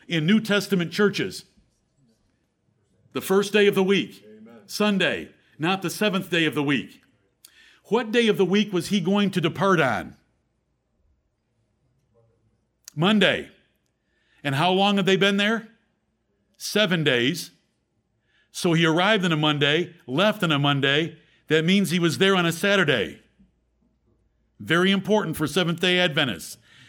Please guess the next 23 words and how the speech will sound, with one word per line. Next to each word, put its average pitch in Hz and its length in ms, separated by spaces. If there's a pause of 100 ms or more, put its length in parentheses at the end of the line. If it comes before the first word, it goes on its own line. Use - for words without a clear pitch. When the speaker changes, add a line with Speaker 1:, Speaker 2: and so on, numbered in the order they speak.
Speaker 1:
He 180 160
was 165 200
there 202 200
on 208 160
Saturday, 151 760 (200)
but 156 200
he 156 60
didn't 185 180
assemble 202 440
on 143 160
Saturday 139 640 (200)
because 165 280
he 175 80
wasn't 175 360
a 165 40
Seventh-day 175 560
Adventist. 143 640 (380)
He 190 120
was 170 160
a 170 60
First-day 180 540
Baptist. 165 640 (260)
Speaker 2:
Amen. - 720